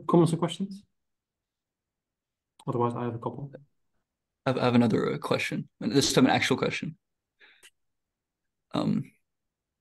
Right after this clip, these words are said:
Speaker 2: have you, have you, uh, thought about, uh, giving equational theory for, uh, the Cliff-, Clifford group?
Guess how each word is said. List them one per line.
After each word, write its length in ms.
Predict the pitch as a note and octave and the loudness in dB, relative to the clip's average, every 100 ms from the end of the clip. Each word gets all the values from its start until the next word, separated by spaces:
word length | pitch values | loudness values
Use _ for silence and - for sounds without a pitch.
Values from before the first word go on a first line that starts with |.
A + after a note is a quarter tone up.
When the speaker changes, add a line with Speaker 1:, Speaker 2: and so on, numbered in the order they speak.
| _ _ _ _ _ _ | _ _ _ _ _ _
Speaker 2:
have 120 | B2+ | 0
you, 80 | B2+ | 2
have 100 | B2 | 4
you, 180 | C3 C3 | 4 6
uh, 380 | B2 B2 A2 - - _ _ _ _ _ _ - | 4 2 0 -4 -10 _ _ _ _ _ _ 0
thought 140 | C3 | 2
about, 300 | C3+ B2 A#2 | 4 4 2
uh, 420 | - F#2+ - - - _ _ _ _ _ _ _ _ _ _ _ _ _ _ | -2 -6 -6 -8 -12 _ _ _ _ _ _ _ _ _ _ _ _ _ _
giving 300 | - B2 F#3+ | -4 0 2
equational 480 | B2+ - B2+ - B2 | 2 0 2 2 2
theory 200 | B2 B2+ | 2 0
for, 440 | B2+ B2+ - - - _ | 0 -2 0 -4 -10 _
uh, 100 | - | -4
the 120 | - | -4
Cliff-, 320 | C3 B2 - - | -2 -4 -4 -4
Clifford 320 | C#3 C#3 C#3 | -2 -2 -2
group? 200 | C#3 | -4